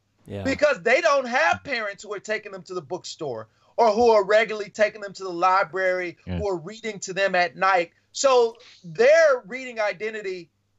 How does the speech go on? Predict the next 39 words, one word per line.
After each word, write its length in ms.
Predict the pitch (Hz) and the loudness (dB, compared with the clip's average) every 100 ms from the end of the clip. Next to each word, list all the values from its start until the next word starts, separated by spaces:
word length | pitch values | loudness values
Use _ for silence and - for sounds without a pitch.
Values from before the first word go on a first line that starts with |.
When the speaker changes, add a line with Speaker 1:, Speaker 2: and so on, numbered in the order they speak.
| _ - | _ -4
Speaker 2:
is 200 | 220 190 | -4 -2
being 280 | 156 226 190 | -6 -8 -8
shaped 440 | - 247 247 - | -2 0 0 0
or 120 | 208 | -4
not 300 | 190 247 269 | 0 2 0
shaped 340 | - 220 202 - | -2 -6 -6 -10
in 120 | 208 | -14
school. 540 | 190 - 302 294 139 - _ _ _ _ _ | -12 -2 2 2 0 -8 _ _ _ _ _
And 160 | 247 240 | -4 0
so 260 | 294 262 254 | 4 6 4
if 140 | 226 _ _ _ - | 2 _ _ _ 0
all 260 | 233 294 302 | 4 6 4
of 80 | 262 | 2
their 140 | 247 | -2
reading 340 | 226 285 285 | -2 -10 -10
experiences 680 | 233 - - 214 214 202 185 | -12 -16 -14 -12 -12 -12 -10
are 80 | 185 | -8
shaped 400 | - 240 233 - | -4 -2 -2 -4
around 440 | 202 220 220 214 | 0 4 6 4
how 240 | 202 208 226 | 2 0 2
much 260 | 214 214 - | 2 0 -4
they 120 | 208 | -6
struggle 520 | 175 - 240 302 247 | -6 0 2 2 0
in 140 | 190 175 | -6 -12
reading, 400 | 180 185 185 170 _ _ _ _ | -10 -8 -10 -12 _ _ _ _
we 140 | 214 269 | -8 -2
really 320 | 247 320 311 | 0 0 0
shouldn't 320 | - 254 240 | -4 -6 -8
be 120 | 254 | -8
surprised 840 | 233 233 - 233 262 247 208 202 - _ - | -6 -4 2 4 4 4 2 0 -6 _ -8
that 120 | 220 | -8
so 380 | - 240 254 254 | -4 2 2 2
many 220 | 247 233 | -8 -12
kids 520 | - 294 269 233 226 _ _ | -8 0 2 2 0 _ _
are 140 | - 226 | 0 2
like, 260 | 240 233 | 2 0
"You 60 | 262 | -4
know 160 | 277 277 | -2 2
what? 200 | 285 | 2